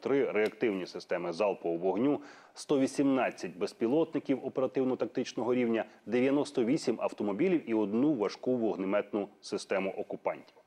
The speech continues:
Приєднуйтесь до сил оборони, разом ми неодмінно переможемо. Слава Україні, Анастасія!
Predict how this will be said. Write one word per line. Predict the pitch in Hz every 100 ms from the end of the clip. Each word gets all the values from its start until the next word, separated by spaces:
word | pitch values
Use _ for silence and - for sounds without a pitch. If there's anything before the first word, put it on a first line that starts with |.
| - - - -
Приєднуйтесь | 131 139 110 90 95
до | 85 95
сил | 127 117
оборони, | 104 95 123 131
разом | 95 113 110 101
ми | 104
неодмінно | 107 98 90 110 113 104 -
переможемо. | - 95 98 101 87 78 - - - -
Слава | - 127
Україні, | 120 127 101 78 - -
Анастасія! | 85 - - 80